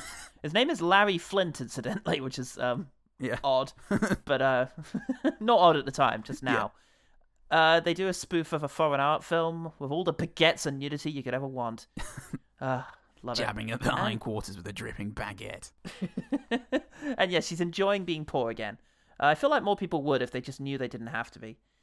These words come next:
Speaker 1: Yeah.
Speaker 2: You know, just, you, you wouldn't take 'em up on the offer, if, you know, always. You'd just be like, "Well, it's nice to know it's there."
Speaker 1: Let's have a poor day, darling.
Speaker 2: <laughs>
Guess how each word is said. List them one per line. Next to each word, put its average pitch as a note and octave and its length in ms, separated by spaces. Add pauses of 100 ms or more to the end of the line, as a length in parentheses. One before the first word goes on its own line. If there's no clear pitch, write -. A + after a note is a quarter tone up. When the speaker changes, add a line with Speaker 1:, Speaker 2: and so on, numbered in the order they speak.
Speaker 1:
Yeah. - 180 (220)
Speaker 2:
You C#3+ 100
know, - 120 (400)
just, - 200
you, C4+ 140
you C#4+ 140
wouldn't E4+ 240
take D4 200
'em A3+ 100
up C4+ 140
on F3+ 100
the C3+ 80
offer, A#2+ 300
if, - 180
you C#3+ 140
know, A#2 220
always. C3+ 460
You'd C#3+ 100
just - 140
be D#3+ 80
like, D#3 240
"Well, G#3 60
it's A3 100
nice A#3+ 200
to F3+ 80
know D#3+ 60
it's A2+ 120
there." G#2+ 280 (360)
Speaker 1:
Let's G3+ 140
have C4 140
a F#3+ 60
poor F#3+ 280
day, D#3+ 220 (420)
darling. A2+ 460
Speaker 2:
<laughs> - 40